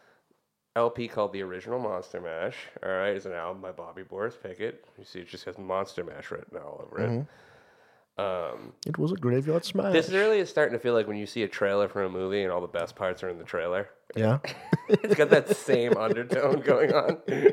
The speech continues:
Speaker 1: Um,
Speaker 2: What was the name of the album?
Speaker 1: Monster Mash.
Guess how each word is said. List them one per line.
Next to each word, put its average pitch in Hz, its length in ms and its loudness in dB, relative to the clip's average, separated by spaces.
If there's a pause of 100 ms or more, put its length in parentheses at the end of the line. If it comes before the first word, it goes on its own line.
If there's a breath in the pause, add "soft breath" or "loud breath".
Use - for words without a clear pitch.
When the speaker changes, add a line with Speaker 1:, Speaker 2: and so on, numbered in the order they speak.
(720 loud breath)
Speaker 1:
Um, 117 560 6
Speaker 2:
What 131 160 8
was 143 80 10
the 139 80 4
name 143 160 6
of 139 80 6
the 131 60 6
album? 123 260 2 (920 soft breath)
Speaker 1:
Monster 120 400 4
Mash. - 360 -6